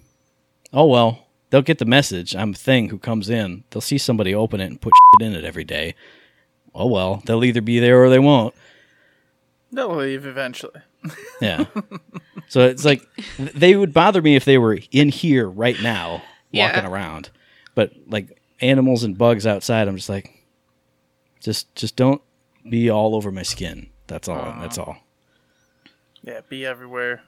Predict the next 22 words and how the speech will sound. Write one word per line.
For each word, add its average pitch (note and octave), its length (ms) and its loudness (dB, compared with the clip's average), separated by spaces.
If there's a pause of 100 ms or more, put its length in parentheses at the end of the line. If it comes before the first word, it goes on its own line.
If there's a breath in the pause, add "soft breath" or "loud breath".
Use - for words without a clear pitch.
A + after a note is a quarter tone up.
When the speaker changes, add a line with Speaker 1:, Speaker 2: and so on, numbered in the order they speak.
Speaker 2:
Ugh. A#2+ 220 -14 (720 soft breath)
God. - 120 -20 (720 loud breath)
Speaker 1:
<laughs> - 720 -20
Speaker 2:
Disgusting. - 480 -16
Speaker 1:
So D#3 160 -4
what F#3 120 0
about E3+ 260 4
you, C#3 240 0
Eric? G#2+ 280 -4 (180)
How D3+ 200 0
was A#2+ 180 -2
your A#2+ 120 -2
week F#2+ 240 -8
this - 180 -14
week? E2 320 -14 (160)
Speaker 2:
My G3+ 140 0
week F3+ 180 0
was C#3+ 160 -8
great. B2+ 480 -2
You D3 120 -12
know D#3 180 2
what? D#3+ 300 4